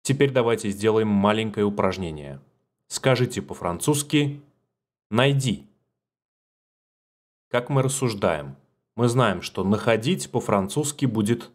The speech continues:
«trouver». Далее мы видим окончание первой группы «эр». Мы должны его отбросить и добавить окончание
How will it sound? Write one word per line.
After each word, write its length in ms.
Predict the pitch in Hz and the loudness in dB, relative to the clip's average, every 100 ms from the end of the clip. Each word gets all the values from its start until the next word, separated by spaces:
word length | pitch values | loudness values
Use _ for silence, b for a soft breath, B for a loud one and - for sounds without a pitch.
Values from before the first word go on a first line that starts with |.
| _ | _
«trouver». 520 | - 117 101 85 71 - _ _ _ _ | -2 0 2 0 -2 -16 _ _ _ _
Далее 380 | 95 107 143 151 | 0 2 2 0
мы 160 | 120 | -2
видим 360 | 98 123 135 143 | -2 0 0 0
окончание 760 | 104 101 107 101 120 98 90 85 | -2 0 0 2 0 0 -2 -8
первой 340 | - 104 90 | -2 -2 -2
группы 440 | 87 123 139 135 131 | 0 0 2 0 0
«эр». 580 | 120 - 95 78 71 - _ _ _ _ - | -4 -2 -2 -4 -6 -16 _ _ _ _ -4
Мы 80 | |
должны 260 | 104 101 101 | 2 2 2
его 260 | 95 87 85 | 0 0 -2
отбросить 760 | 82 85 104 127 180 - - _ _ _ | -2 2 2 4 0 -2 -8 _ _ _
и 80 | 117 | -2
добавить 600 | 104 90 110 131 147 - - | 0 2 2 0 -2 -8 -6
окончание 1040 | 104 98 92 90 - 117 123 131 131 131 | -4 -2 -4 -4 0 0 2 2 0 -2